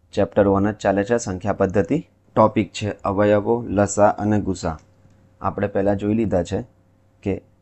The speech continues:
સંખ્યાઓના ટુકડા કેવી રીતે કરવાના, અવયવો કેવી રીતે શોધવાના, પૂર્ણાંકના લસા ગુસા કેવી રીતે શોધવાના, અપૂર્ણાંકના પણ લસા ગુસા આપણે જોઈ લીધા છે કે કેવી રીતે શોધવાના જૂના વીડિયોમાં.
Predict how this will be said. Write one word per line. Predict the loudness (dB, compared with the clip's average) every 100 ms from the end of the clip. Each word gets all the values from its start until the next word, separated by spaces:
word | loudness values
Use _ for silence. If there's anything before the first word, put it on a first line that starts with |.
| _ -10
સંખ્યાઓના | -4 -2 0 0
ટુકડા | 0 -2 4 4
કેવી | 4 -2
રીતે | -2 -4
કરવાના, | -2 0 0 -2 -6 _ _ _ _ _ -8
અવયવો | -4 0 0
કેવી | 0 -4
રીતે | -4
શોધવાના, | -4 -4 -6 -6 -8 -14 _ _ _ _ _
પૂર્ણાંકના | 0 4 6 4 2 2
લસા | 2 4 4
ગુસા | 4 2 2
કેવી | 2 -2
રીતે | -4
શોધવાના, | -8 -4 -4 -4 -8 -16 _ _ _ -6
અપૂર્ણાંકના | 0 4 6 4 2 0
પણ | 0
લસા | 0 0 0
ગુસા | 0 -2
આપણે | -2 -2
જોઈ | -2
લીધા | -2 -2
છે | -2
કે | -6
કેવી | -2 2 2
રીતે | 0
શોધવાના | -2 -2 -2 -2
જૂના | -2 -4 -4
વીડિયોમાં. | -2 -2 -2 -4